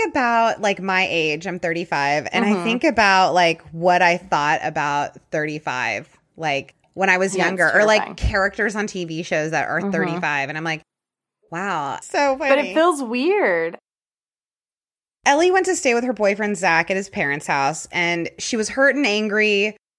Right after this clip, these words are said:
Speaker 1: But she figured they both just needed time to calm down and cool off,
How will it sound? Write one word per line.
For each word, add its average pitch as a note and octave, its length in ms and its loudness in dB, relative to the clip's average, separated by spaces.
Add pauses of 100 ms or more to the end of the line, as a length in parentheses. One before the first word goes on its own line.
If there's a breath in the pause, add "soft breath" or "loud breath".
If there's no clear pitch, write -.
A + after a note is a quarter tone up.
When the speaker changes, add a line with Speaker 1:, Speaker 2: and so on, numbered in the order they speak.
(140)
Speaker 1:
But A3 160 0
she C#4+ 140 0
figured C#4+ 680 2
they C#4 160 4
both A3+ 340 0
just C#4 220 -4
needed A3 340 -2
time F#3 340 0
to F#3 120 -2
calm F#3+ 500 -2
down G3 400 2
and E3 160 -8
cool A3+ 280 0
off, F3 360 4